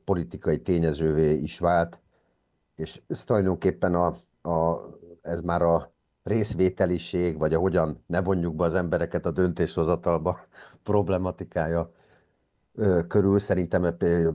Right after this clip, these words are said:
például egy fontos, ö, eleme volt így a politikai öntudatra ébredésnek mondjuk, vagy, vagy, ö, hogy hogy kell egy mozgalmat indítani. És hát ahogy Miklós mondta, hát kulturális, vagy az underground élet,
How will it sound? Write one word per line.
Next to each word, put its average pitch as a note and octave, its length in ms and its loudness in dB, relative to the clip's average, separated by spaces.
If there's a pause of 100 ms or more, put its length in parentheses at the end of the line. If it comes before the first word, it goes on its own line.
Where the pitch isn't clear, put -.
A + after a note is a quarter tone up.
például E2+ 220 2
egy E2+ 120 -2
fontos, - 540 -4
ö, D#2+ 380 2
eleme E2 380 0
volt D2+ 340 -2
így D#2 140 -2
a D2+ 100 0
politikai D#2+ 600 -2
öntudatra D#2 680 0
ébredésnek D2+ 760 -2
mondjuk, D2+ 400 -2
vagy, D2 300 -2
vagy, D2 280 -2
ö, D2+ 180 2
hogy D2 180 -4
hogy E2+ 200 0
kell D#2 180 2
egy D2+ 80 0
mozgalmat D2+ 640 -2 (460)
indítani. F#2+ 540 -2 (300)
És G#2 160 -6
hát A2+ 200 0
ahogy A2 180 4
Miklós F2 380 -2
mondta, E2+ 260 -2
hát D#2 160 -2
kulturális, F#2 720 0
vagy D#2 140 -4
az D2 140 -2
underground D#2+ 680 0
élet, E2 440 0